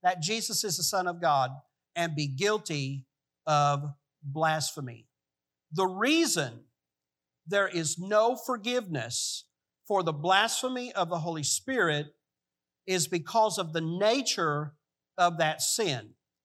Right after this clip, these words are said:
A person, the nature of that sin, a person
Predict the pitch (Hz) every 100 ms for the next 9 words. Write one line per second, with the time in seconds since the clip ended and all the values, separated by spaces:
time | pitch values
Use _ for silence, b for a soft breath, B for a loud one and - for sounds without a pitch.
0 | _ _ _ _ _ _ 185 175 170 -
1 | 262 277 277 285 277 240 190 190 247 -
2 | 269 247 233 - 233 165 151 - _ 185
3 | 180 - 269 262 - 254 247